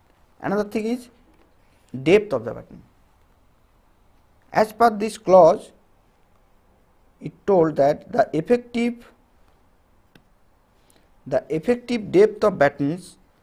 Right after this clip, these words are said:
D shall be taken as distance between end rivets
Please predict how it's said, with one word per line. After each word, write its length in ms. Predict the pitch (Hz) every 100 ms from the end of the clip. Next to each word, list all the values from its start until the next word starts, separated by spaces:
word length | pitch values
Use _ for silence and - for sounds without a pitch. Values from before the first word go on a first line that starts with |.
| _ _ 135
D 360 | 139 208 139 107 - _ _ _ _ _ _
shall 400 | - - 196 226
be 200 | 208 240
taken 640 | 240 185 185 196 214 226 -
as 320 | 147 170 190
distance 580 | 139 151 - - 208 185
between 520 | 151 - 185 214 - -
end 300 | 160 175 160
rivets 380 | 170 202 208